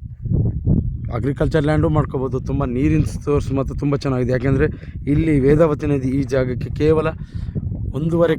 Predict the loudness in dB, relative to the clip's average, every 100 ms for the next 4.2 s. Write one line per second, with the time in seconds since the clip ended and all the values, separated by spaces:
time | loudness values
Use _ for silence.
0 | 0 -2 0 -2 -2 -4 -8 -8 -8 -6
1 | -4 -2 -2 -4 -6 -6 -4 -4 -4 -4
2 | -2 0 0 -2 -4 -4 -6 -6 -6 -6
3 | -6 0 4 6 6 4 4 4 4 2
4 | 2 0